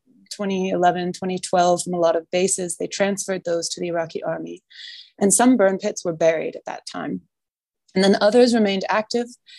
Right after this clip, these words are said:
and then some may remain active today. And then there were other smaller burn pits around, uh, urban areas that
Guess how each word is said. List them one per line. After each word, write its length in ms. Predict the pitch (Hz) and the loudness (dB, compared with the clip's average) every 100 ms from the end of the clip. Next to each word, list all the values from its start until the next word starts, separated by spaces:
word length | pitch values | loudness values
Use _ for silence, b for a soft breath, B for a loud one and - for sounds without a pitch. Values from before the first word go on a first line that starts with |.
| B B - | B B -2
and 160 | 214 | 0
then 140 | 208 208 | 2 2
some 360 | - 240 240 | 0 2 2
may 220 | 220 233 254 | 2 0 0
remain 320 | 220 185 170 | -2 -4 -8
active 380 | 170 - 170 - | -14 -12 -8 -6
today. 460 | 165 170 139 - _ _ _ B B B | -2 0 -2 -4 _ _ _ B B B
And 100 | 220 | 4
then 120 | 220 | 6
there 100 | 226 | 6
were 160 | 214 - | 6 4
other 220 | 220 240 | 2 0
smaller 500 | - - 233 277 285 | -2 0 2 2 2
burn 320 | 202 170 160 - | 0 -4 -6 -10
pits 400 | - - - - | -12 -6 -6 -4
around, 380 | 180 185 190 185 - - | -4 -4 -2 -4 -8 -12
uh, 80 | 170 - | -8 0
urban 280 | 208 220 202 | 4 4 2
areas 540 | 143 175 170 170 - - | 0 -4 -4 -6 -6 -2
that 220 | 185 | -2